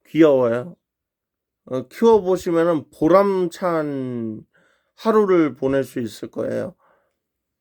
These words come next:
어때요? 생-, 보시니까 너무 커엽죠? 네, 이, 저도 이렇게 귀여운 고양이가,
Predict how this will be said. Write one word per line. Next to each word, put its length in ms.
어때요? 500
생-, 400
보시니까 1040
너무 320
커엽죠? 840
네, 840
이, 200
저도 640
이렇게 380
귀여운 500
고양이가, 1000